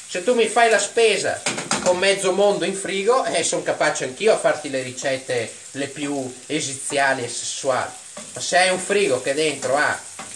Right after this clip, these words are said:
due, due, non lo so, due limoni, uno stronzo, una sottiletta Kraft, eh, e lì devi essere bravo a tirar fuori una ricetta,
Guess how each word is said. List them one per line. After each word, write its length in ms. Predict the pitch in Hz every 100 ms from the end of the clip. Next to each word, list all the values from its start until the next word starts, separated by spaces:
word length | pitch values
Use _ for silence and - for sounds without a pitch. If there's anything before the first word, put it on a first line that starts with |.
| -
due, 680 | 135 170 160 156 151 143 135
due, 480 | 147 175 165 156 147
non 120 | 151
lo 60 | 147
so, 380 | - 180 160 135
due 120 | 151
limoni, 480 | 170 170 180 170 131
uno 180 | 131 139
stronzo, 640 | - - 170 165 - -
una 160 | 110 117
sottiletta 560 | - 156 165 156 156 190
Kraft, 640 | 185 170 165 - 220 247 - - - - -
eh, 280 | 165 165 165
e 20 |
lì 280 | 143 156 214
devi 180 | 151 139
essere 280 | 139 165
bravo 480 | 175 131 139 165 220
a 180 | 147 123
tirar 280 | 120 135 151
fuori 260 | - 117 170
una 140 | 139
ricetta, 760 | 123 131 131 120 - 170 -